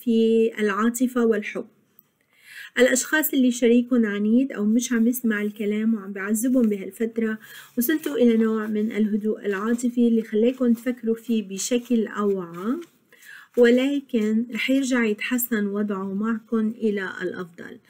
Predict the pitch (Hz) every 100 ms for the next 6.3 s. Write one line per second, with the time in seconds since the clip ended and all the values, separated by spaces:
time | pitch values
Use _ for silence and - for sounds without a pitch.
0 | - - - - 226 233 277 214 214 220
1 | - 240 233 233 214 208 196 233 233 208
2 | 202 - - 240 247 240 302 381 - -
3 | - _ - 240 269 285 277 254 226 220
4 | 214 220 311 320 359 _ _ _ _ -
5 | 226 214 226 247 254 - 240 269 269 277
6 | 262 320